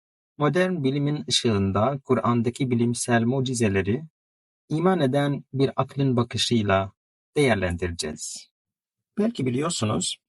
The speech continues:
tarihin ilk zamanlarında insanların çoğu evrenin ezelden beri var olduğuna, ne başlangıcı ne de sonu olduğuna inanıyordu. Yani evrenin sabit, değişmeyen,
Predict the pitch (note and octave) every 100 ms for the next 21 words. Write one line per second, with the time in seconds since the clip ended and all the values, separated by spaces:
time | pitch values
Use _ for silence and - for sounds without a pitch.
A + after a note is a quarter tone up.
0 | _ _ _ E3+ E3+ F#3+ G3+ G3+ G#3 C3
1 | B2+ A#2+ A#2 A#2+ D3 A#2+ A2 - - _
2 | D#3 D#3+ F3+ E3+ E3 F3+ - - A2 G#2+
3 | D3+ - _ _ _ _ _ - F#3+ F3+
4 | D3 C#3 F#3 F#3 - _ _ D#3+ D#3+ E3
5 | D#3 A3 F#3+ C3 B2 B2+ D#3 F3 D3 C#3+
6 | C3+ B2+ A#2 C#3+ G#3+ _ _ _ _ E3
7 | G3 F3+ D#3 D#3+ E3+ D#3+ D#3 D3+ E3 D3+
8 | - D3 D#3 F#3 D3+ - C3 C3+ - A#2+
9 | A2+ B2+ A#2+ A2+ A2 G#2+ G#2 G2+ G2 -
10 | - _ _ _ _ _ _ _ _ _
11 | _ - D3 A#2 G#2 - _ _ _ _
12 | _ _ _ _ _ _ _ _ F#3 F3+
13 | C3+ A#2 A#2 - - - F3+ G#2+ B2 D3+
14 | D3 D#3 D3 - G2+ G2+ A2 C#3+